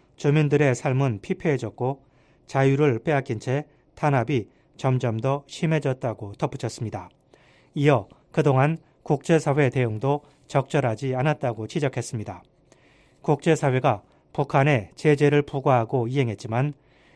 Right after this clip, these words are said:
이에 따르지 않는 나라들도 있었고 그 결과 오늘에 이르게 됐다는 겁니다. 김 회장은 이제 더 이상 기다릴 시간이 없다며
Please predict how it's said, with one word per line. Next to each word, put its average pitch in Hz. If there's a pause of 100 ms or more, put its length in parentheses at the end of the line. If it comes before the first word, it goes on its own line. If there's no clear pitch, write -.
(120)
이에 143
따르지 156
않는 147
나라들도 123
있었고 135 (260)
그 156
결과 127 (260)
오늘에 135
이르게 127
됐다는 139
겁니다. 101 (600)
김 147
회장은 135 (340)
이제 135
더 143
이상 127
기다릴 147
시간이 147
없다며 120